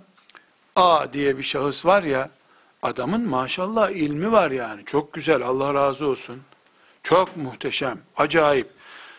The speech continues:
Zannedersin ki bu ezerde şeyhti herhalde yani. Bu, bu adamın ilmini takdir ettiğine göre,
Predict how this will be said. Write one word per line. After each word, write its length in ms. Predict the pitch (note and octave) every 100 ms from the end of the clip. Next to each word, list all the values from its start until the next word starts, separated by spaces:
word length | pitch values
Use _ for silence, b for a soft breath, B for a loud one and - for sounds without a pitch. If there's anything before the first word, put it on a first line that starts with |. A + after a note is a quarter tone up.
| B
Zannedersin 960 | - F3+ A3 G#3 G3 G3+ F#3+ F#3+ G#3 F3+
ki 160 | E3+
bu 140 | G3 G3
ezerde 480 | E3+ D#3+ E3 D#3+ F#3
şeyhti 460 | G3+ F#3+ - C3
herhalde 380 | - - G2 A#2+
yani. 320 | G#2+ G#2+ G#2
Bu, 180 | B2 A#2
bu 140 | B2
adamın 340 | B2+ C3+ C#3 F#3
ilmini 400 | D#3 C#3+ C#3+ C#3+
takdir 420 | C#3+ C3+ - D3+
ettiğine 500 | C#3+ C#3 D#3 D#3+ G3+
göre, 340 | C#3 C3 F#3+